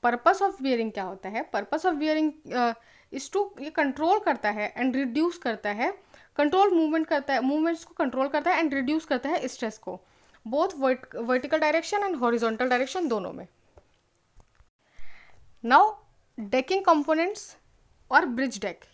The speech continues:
ये क्या होता है, decking and bridge deck? ये सरफेस होता है over which traffic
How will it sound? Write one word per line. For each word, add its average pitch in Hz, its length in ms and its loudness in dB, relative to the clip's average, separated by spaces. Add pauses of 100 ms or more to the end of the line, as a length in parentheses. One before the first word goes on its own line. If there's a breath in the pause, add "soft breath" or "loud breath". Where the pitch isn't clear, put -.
ये 247 80 -6
क्या 311 180 4
होता 302 300 4
है, 330 120 0
decking 240 320 -6
and 240 140 -2
bridge 226 220 -6
deck? 269 120 -6 (560 soft breath)
ये 302 100 0
सरफेस 339 560 6
होता 302 240 4
है 349 240 0 (520)
over 302 300 6
which 392 280 -2
traffic 277 280 4